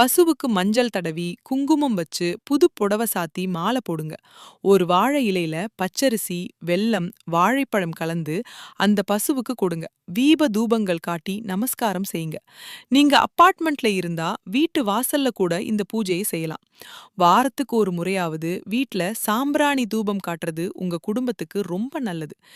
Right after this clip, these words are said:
இது வீட்ல தேங்கி இருக்கிற கெட்ட சக்திகளை நிச்சயமா விரட்டி அடிக்கும். உங்க வாழ்க்கையே அருமையான வாழ்க்கையாக மாறும். இனி வர காலத்துல உங்களுக்கு நல்லது மட்டும்தான் நடக்கும். கெட்டதுங்கிற பேச்சுக்கே இடமில்ல.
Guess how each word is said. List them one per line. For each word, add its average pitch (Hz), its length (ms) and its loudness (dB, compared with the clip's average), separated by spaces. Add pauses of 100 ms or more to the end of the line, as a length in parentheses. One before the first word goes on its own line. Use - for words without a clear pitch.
(320)
இது 190 440 0
வீட்ல 233 380 -2
தேங்கி 254 400 0
இருக்கிற 233 300 -2
கெட்ட 175 280 -6
சக்திகளை 180 540 -4
நிச்சயமா 190 720 -2
விரட்டி 180 360 -4
அடிக்கும். 160 320 -8 (420)
உங்க 180 280 0
வாழ்க்கையே 180 720 -2 (100)
அருமையான 254 760 -2
வாழ்க்கையாக 170 640 -6
மாறும். 156 280 -8 (500)
இனி 330 240 6
வர 294 180 4 (100)
காலத்துல 190 560 -2
உங்களுக்கு 180 640 -4
நல்லது 220 480 0
மட்டும்தான் 170 480 -6
நடக்கும். 160 340 -8 (160)
கெட்டதுங்கிற 233 680 0
பேச்சுக்கே 196 640 -2
இடமில்ல. 165 300 -6